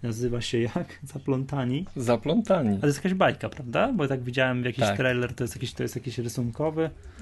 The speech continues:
Speaker 1: Cud nastąpił.
Speaker 2: Bajka Disneya.
Speaker 1: Tak, cud nastąpił i jest, mamy pierwszą bajkę.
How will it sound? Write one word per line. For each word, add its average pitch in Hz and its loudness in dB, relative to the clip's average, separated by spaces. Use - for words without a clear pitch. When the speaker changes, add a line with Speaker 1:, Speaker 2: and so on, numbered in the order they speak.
Speaker 1:
Cud 208 2
nastąpił. 139 2
Speaker 2:
Bajka 139 6
Disneya. 101 -2
Speaker 1:
Tak, 104 -6
cud 160 -6
nastąpił 123 -4
i 107 -4
jest, - -8
mamy 117 -6
pierwszą 104 -4
bajkę. 95 -8